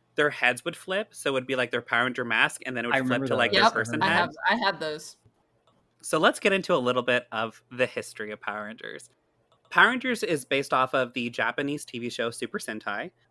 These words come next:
Speaker 1: Super Sentai has been running since nineteen seventy-five, so it's still going
Speaker 2: Wow.
Speaker 1: on today. It's a very long-running show. It's still, from what I understand,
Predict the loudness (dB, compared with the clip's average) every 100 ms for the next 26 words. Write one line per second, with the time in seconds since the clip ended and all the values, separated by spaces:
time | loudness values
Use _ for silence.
0 | -8 -2 0 0 0 0 2 2 2 -2
1 | -2 -2 -2 -2 -4 -6 -6 -4 -4 -2
2 | -4 -2 -2 -4 -4 -2 -2 -4 -10 _
3 | _ _ -10 0 2 2 -2 -6 -6 -10
4 | -14 -14 2 6 6 6 6 4 0 -2
5 | -4 -4 -6 -8 -10 -2 2 4 4 2
6 | 0 -2 -4 -4 -2 -2 -2 -6 -14 -16
7 | -16 -18 -18 -6 -2 -2 -4 -6 -4 2
8 | 4 4 2 -6 -10 -14 -16